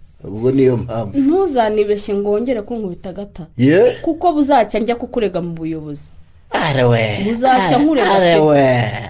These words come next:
Speaker 1: Harya ngo mwahawe ijambo, sha. Eh? Ngo sinkavuge mu rugo rwanjye, njyewe, njyewe, njyewe. Eh? Urashaka kumvungisha none imitungo yanjye ugasigara yidamarayemo,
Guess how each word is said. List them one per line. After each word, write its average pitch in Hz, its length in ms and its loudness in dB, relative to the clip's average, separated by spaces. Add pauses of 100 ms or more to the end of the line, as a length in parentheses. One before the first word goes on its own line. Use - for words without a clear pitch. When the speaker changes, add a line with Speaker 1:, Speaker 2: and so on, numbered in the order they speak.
(840)
Speaker 1:
Harya 160 380 4
ngo 143 140 4
mwahawe 143 580 4
ijambo, 110 400 -2
sha. 123 320 -8 (960)
Eh? 185 360 4 (340)
Ngo 185 120 4
sinkavuge 208 720 4
mu 185 140 6
rugo 196 240 6
rwanjye, 160 520 4
njyewe, 190 420 6
njyewe, 208 360 6
njyewe. 196 500 4 (160)
Eh? 202 300 6 (920)
Urashaka 208 560 4
kumvungisha 202 880 6
none 220 260 6
imitungo 214 600 4
yanjye 165 600 4
ugasigara 165 680 4
yidamarayemo, 165 1200 4